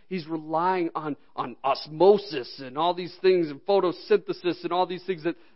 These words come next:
that, that happen in science class, they say, that I don't understand,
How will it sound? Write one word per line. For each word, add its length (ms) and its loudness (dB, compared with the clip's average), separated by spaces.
that, 240 2
that 140 0
happen 460 2
in 120 0
science 420 -2
class, 320 2
they 100 -2
say, 500 6
that 120 -6
I 100 -2
don't 180 -4
understand, 760 0